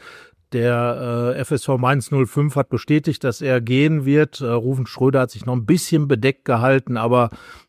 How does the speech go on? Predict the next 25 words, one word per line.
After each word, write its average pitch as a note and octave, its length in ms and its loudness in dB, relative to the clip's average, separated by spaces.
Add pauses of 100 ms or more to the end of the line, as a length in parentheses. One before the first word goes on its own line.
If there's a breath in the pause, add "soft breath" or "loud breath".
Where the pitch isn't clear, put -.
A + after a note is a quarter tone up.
(160)
da A2+ 160 -4
sind A#2+ 160 -2
eben B2+ 200 -2
die B2 80 -2
Verträge C3 480 0
noch A#2+ 180 -2
nicht C3 220 -2
unterschrieben, C3+ 760 0
ähm, B2 560 0
aber A#2 280 -2
grundsätzlich, A#2+ 580 0
das A#2 220 -4
wird C3+ 160 0
so A#2+ 100 -2
kommen D3+ 400 2
und A#2 220 -4
Batz B2+ 260 -2
wird C3 200 0
dann B2+ 120 2
die B2 60 -2
Nummer B2 260 -2
zwei B2 340 -2
sein C3+ 220 0
und A2+ 120 -4
damit B2+ 280 2